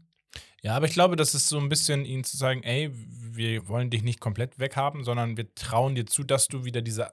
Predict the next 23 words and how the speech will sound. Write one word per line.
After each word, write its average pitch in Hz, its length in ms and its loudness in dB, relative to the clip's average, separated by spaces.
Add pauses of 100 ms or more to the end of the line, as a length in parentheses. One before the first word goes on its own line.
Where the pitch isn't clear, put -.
(120)
Vibes 120 480 -4
kriegst, - 320 -8
die 123 60 -6
du 113 140 0
hattest 123 340 -2
anfangs, 131 540 0
dass - 180 -4
du 113 140 -4
wirklich 120 280 -2
Spiele 123 240 -2
entscheiden 117 360 0
kannst, 113 320 -2
dass 113 120 -2
du 113 300 -2
für 107 220 -4
S-, 104 240 -6
Situationen 113 680 -2
und 104 100 -2
Szenen 120 360 2
sorgst, 110 380 -2
die 104 260 -2 (880)
atemberaubend 98 720 2
sind.“ 90 300 -8